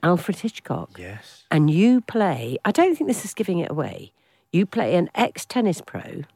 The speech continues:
Speaker 2: Mm-hmm.
Speaker 1: who gave up his career for his wife but discovers she's been unfaithful and then
Speaker 2: What do you do
Speaker 1: Ooh.
Speaker 2: about that?
Speaker 1: What do you
Speaker 2: Yes.
Speaker 1: do about that? What do you do about
Speaker 2: How
Speaker 1: that,
Speaker 2: far does
Speaker 1: Tom?
Speaker 2: the brain travel in the wrong direction?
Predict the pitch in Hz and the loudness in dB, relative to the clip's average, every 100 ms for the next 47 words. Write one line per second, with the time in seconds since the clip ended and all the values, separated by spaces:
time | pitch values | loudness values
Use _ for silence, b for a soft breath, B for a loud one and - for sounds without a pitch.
0 | - 110 110 107 127 _ - 170 170 196 | -2 0 2 0 -2 _ 0 0 4 2
1 | 220 - - 202 - 202 185 - 175 170 | 2 -2 -4 -8 -2 -2 -2 -2 -4 -2
2 | 175 123 - - - 143 - 175 190 - | -2 -4 -6 -10 -10 -16 -10 -8 -8 -10
3 | 180 160 160 147 - 156 160 - 82 95 | -8 -4 -2 -2 -2 -4 -4 -8 -10 -6
4 | 131 131 143 139 - _ B B B B | -2 2 4 2 0 _ B B B B
5 | B B B B B B B B B B | B B B B B B B B B B
6 | B B B B B B B B B - | B B B B B B B B B -2
7 | 107 - 110 104 107 123 101 90 - 95 | 2 2 2 0 0 0 -2 -6 -8 -4
8 | 160 202 202 214 233 - 226 180 113 - | -2 -2 -2 -2 -2 0 0 0 -6 -10
9 | - - 190 220 220 233 - - 90 - | -14 -6 -6 -6 -8 -8 -8 -10 -10 -2
10 | 139 143 - 151 139 123 113 101 107 123 | 0 0 -2 -4 -4 -4 -4 -4 -2 2
11 | 127 123 113 104 - 117 110 101 98 98 | 4 4 4 2 2 2 2 -2 -2 0
12 | 107 107 104 98 101 117 - - - | 2 2 0 -2 -4 -6 -12 -18 -20